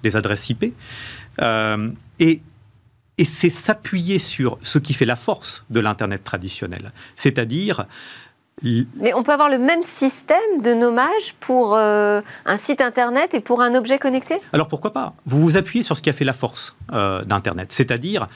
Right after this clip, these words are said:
Speaker 1: quelque part, son caractère standardisé, son caractère sécurisé, son caractère ouvert, son caractère interopérable, qui permet la connexion à une multitude de sites web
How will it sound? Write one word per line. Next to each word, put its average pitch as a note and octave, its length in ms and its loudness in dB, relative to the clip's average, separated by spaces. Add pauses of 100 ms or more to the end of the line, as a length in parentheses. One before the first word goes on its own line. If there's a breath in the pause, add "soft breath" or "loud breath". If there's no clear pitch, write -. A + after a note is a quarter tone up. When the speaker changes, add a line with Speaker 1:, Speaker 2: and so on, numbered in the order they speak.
(200 loud breath)
Speaker 1:
quelque B2 240 0
part, F#3 400 0 (920 soft breath)
son - 160 4
caractère B2+ 360 0
standardisé, C3 640 -4 (140)
son - 220 2
caractère G#2+ 400 -2
sécurisé, D3 720 0
son C3+ 220 2
caractère A2+ 480 -2
ouvert, A3 520 -4
son - 220 0
caractère A#2+ 540 -2 (100)
interopérable, A2 720 -2 (800)
qui - 160 0
permet G3 500 -2
la A2+ 120 0
connexion B2+ 580 -2 (460 soft breath)
à B2+ 80 2
une B2+ 80 -2
multitude A#2 400 -6
de G2 80 -4
sites - 240 -8
web G3 220 -4